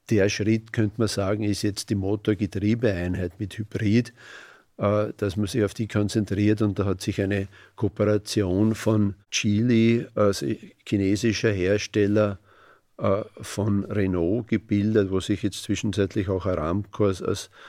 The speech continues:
Kraftstoffhersteller, also ein saudi-arabischer Ölkonzern, äh, involviert hat, genannt Horse Powertrain oder Horse Holding. Äh, und deren Geschäftsidee ist hier, solche Module,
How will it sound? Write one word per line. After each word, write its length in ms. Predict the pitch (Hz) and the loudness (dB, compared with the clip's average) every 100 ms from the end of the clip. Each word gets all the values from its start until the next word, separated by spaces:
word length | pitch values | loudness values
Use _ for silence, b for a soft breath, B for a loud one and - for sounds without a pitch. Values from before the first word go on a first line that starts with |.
| B B B - 175 - | B B B -14 -14 -6
Kraftstoffhersteller, 1120 | 98 87 - - 107 - 95 95 - 101 92 | -2 -2 -4 0 0 0 -2 -2 0 0 2
also 180 | 82 85 | -2 -2
ein 60 | |
saudi-arabischer 800 | 80 - 90 92 82 85 92 - | -2 -2 0 0 -2 -2 -4 -2
Ölkonzern, 680 | 82 95 - 104 - 98 98 104 B B B B | -2 -2 -2 -2 0 0 -2 -4 B B B B
äh, 260 | - 98 101 226 302 349 | -2 -2 -2 -8 -12 -6
involviert 720 | 151 104 107 90 95 117 113 | 0 2 2 4 4 4 4
hat, 380 | 107 107 - - - | 2 2 -2 -16 -4
genannt 520 | 101 101 98 98 - - | -2 0 0 -2 -8 -10
Horse 360 | 98 98 104 - | -4 0 0 -2
Powertrain 600 | - 78 95 101 95 98 | -4 0 2 2 0 0
oder 200 | 92 87 | 0 -4
Horse 400 | 85 87 101 - | -2 2 2 0
Holding. 440 | 98 107 120 120 117 B B B B - | 0 4 4 2 0 B B B B -4
Äh, 80 | 107 | 0
und 640 | 104 - 120 98 - - | 0 -2 -2 -2 -4 -2
deren 400 | 101 107 104 - - 392 269 - | 2 2 0 -2 -10 -16 -12 -4
Geschäftsidee 1080 | 107 - 101 107 - - 104 - 98 107 | -2 2 2 0 -4 -2 -2 0 2 2
ist 180 | 113 - | 0 -2
hier, 300 | - 107 110 - B B B | 4 4 4 0 B B B
solche 360 | - 107 - 107 | -2 0 2 2
Module, 960 | 92 98 120 101 98 101 110 110 113 | 2 2 0 0 2 6 8 8 6